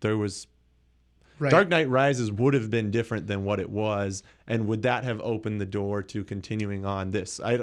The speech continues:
Speaker 1: I don't think Christian Bale necessarily would have been around beyond that, but,
Speaker 2: Sure.
Speaker 1: you know,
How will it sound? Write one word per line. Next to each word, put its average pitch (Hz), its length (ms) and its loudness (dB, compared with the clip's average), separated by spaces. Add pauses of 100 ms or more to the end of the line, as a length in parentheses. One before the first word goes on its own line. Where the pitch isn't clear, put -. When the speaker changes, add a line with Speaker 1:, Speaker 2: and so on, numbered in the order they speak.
Speaker 1:
I 127 100 0
don't 139 100 2
think 131 280 -6
Christian 131 340 -2
Bale 147 320 2
necessarily 147 720 -2 (640)
would 139 180 2
have 117 320 -2
been 135 160 2
around 127 400 2
beyond 123 380 0
that, 127 260 -2
but, 117 80 2
Speaker 2:
Sure. 123 240 2 (100)
Speaker 1:
you 147 160 0
know, 110 220 -2